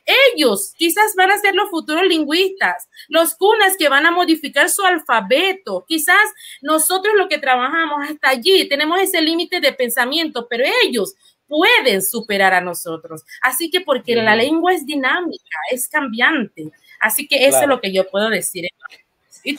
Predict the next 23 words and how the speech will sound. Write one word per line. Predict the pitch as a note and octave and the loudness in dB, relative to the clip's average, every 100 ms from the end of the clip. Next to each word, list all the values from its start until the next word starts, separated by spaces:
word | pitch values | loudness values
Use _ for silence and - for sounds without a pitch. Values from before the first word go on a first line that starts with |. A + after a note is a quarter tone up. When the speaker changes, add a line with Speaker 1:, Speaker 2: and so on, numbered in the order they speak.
| - | -2
Speaker 1:
tomar. | C4+ A#3+ F#3 | 0 2 0
Speaker 2:
Maestra | D#3+ A3 A3+ A3 | 2 2 4 2
Kika, | A#3 G#3 G3 D#3 A#2+ - _ _ - | 0 0 4 4 2 -6 _ _ -4
toma-, | F3+ F#3+ G3+ | 0 2 2
tocaste | - F#3+ A3 - A3 | 0 2 0 2 -2
un | G#3 | -2
tema | - G3+ G3 | -4 -2 -2
muy | G3 G3 | -2 -4
importante | G#3+ - D#3+ C#3+ D#3+ E3 - E3+ | -6 -4 -6 -2 0 0 -2 -12
que | D#3+ C#3 A#2+ A2 G#2+ - | -6 -2 -2 -2 -6 -2
venía | C3 D3+ F#3+ G#3 | 2 4 4 4
en | C#3+ | 4
esta | D3 C#3+ D3+ B2+ | 0 0 -2 0
vuelta, | B2+ C#3+ C3+ - C3+ B2+ B2 B2 _ - | 2 0 -2 0 0 0 -6 -18 _ -4
que | C#3+ | 0
es | D3+ | 0
la | D#3+ | 2
aplicación. | C#3+ - C3 B2+ A#2 A#2 - C#3 A#2+ G#2 F#2+ _ _ _ _ _ _ _ _ _ _ | 0 0 -10 -4 -6 -6 -6 -2 -2 -4 -14 _ _ _ _ _ _ _ _ _ _
Eh, | - C#3+ C#3 | -2 -2 2
como | A3+ F3+ | 2 0
usted | F#3 B3+ A3+ | 2 4 4
dijo, | A3+ F3+ - | 4 2 2
pues, | D3+ F3 | -2 -2